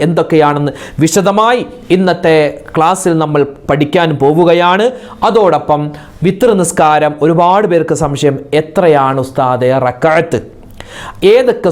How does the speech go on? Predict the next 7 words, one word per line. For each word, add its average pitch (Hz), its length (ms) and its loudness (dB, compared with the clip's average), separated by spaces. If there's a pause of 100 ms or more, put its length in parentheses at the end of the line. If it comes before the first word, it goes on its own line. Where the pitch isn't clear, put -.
(120)
സൂറത്താണ് 143 640 0 (160)
ഓതേണ്ടത്, 170 500 2 (960)
അതുപോലെ 226 380 2
തന്നെ 175 200 0 (220)
വിത്ർ 180 320 0
നിസ്കാരത്തിന് 151 720 0
വജ്ജഹുത്ത് 143 600 0